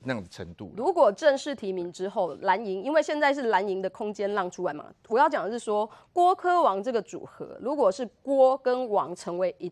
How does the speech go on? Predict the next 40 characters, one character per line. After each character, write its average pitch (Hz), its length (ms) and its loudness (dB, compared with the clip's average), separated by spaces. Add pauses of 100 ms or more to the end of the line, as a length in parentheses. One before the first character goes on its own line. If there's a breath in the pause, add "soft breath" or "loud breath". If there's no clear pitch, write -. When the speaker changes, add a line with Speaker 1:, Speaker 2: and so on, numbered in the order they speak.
Speaker 2:
对， 220 220 0 (100)
然 185 160 -2
后 254 180 0
柯 262 380 2
来 190 160 2
作 208 220 -2
为 170 140 -2
国 175 240 -4
会 214 160 -2
的 170 100 -4
选 160 220 -10
举 - 120 -16
的 - 100 -12
话， 160 140 -6 (220 soft breath)
我 185 80 -8
相 262 160 -2
信 294 120 -2
对 262 120 0
国 185 140 -4
民 180 120 -6
党 160 140 -8
的 - 80 -10
影 165 100 -10
响 156 160 -8
很 156 120 -12
大， - 220 -8
当 330 120 6
然 302 80 2
对 330 100 0
民 240 120 -2
进 240 160 -8
党 175 100 -4
的 139 80 -12
影 175 100 -8
响 180 140 -6
绝 123 140 -4
对 196 160 0
有。 175 40 -2
Speaker 1:
也 165 60 -6
有。 - 120 -6